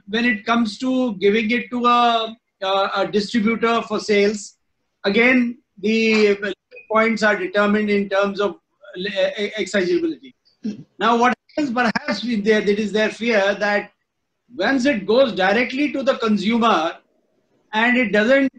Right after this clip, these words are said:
it avoids, say, a, a retailer or a wholesaler, the point of levy of duty may get blurred. May get blurred. It can, if, if you, if you, because there's no mechanism,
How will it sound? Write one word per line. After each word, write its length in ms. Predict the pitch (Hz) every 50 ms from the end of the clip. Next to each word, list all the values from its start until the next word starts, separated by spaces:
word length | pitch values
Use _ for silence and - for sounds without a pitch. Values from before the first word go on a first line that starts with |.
| -
it 160 | 240 226 202
avoids, 580 | 214 214 208 220 226 254 269 269 208 202 208 196
say, 380 | 208 233 233 233 233 240 254 - - _ - -
a, 760 | 214 208 208 208 208 208 202 202 202 202 208 202 185 190 - _ - 185
a 120 | 180 190 180
retailer 760 | 190 208 208 233 233 233 233 233 208 180 175 185 202 214 - _ -
or 140 | - 202 202
a 80 | 208
wholesaler, 760 | 196 202 220 226 214 - 226 220 196 175 180 180 190 214 220 - _ _ _ _ _ _ _ _ _ _ _
the 500 | - 220 240 240 240 240 240 220 196 - - _ _ _ -
point 360 | 202 226 247 269 277 269 240
of 120 | 285 269 233
levy 400 | 214 214 214 220 220 262 262 262
of 120 | 247 208
duty 280 | 190 233 226 202 254 - -
may 120 | 233 233
get 320 | 202 196 226 240 190 185 156
blurred. 360 | - 226 226 - - - - _ _ _ _ _ _ _ _ _ _ _ _ -
May 160 | 208 220 226
get 260 | 202 190 254 240 202
blurred. 260 | 190 240 262 226 208 208
It 60 | -
can, 220 | 247 233 226 214 - - _ _ _
if, 140 | - 220 202
if 200 | 262 339 247 196
you, 360 | 214 262 285 294 285 277 277 269
if 80 | 240 202
you, 360 | 247 262 262 254 254 214 - - 202
because 500 | 190 277 262 269 269 202 233 226 311 277
there's 180 | 247 277 285 247
no 100 | 277 277
mechanism, 640 | 247 233 202 226 240 240 247 220 202 190 - -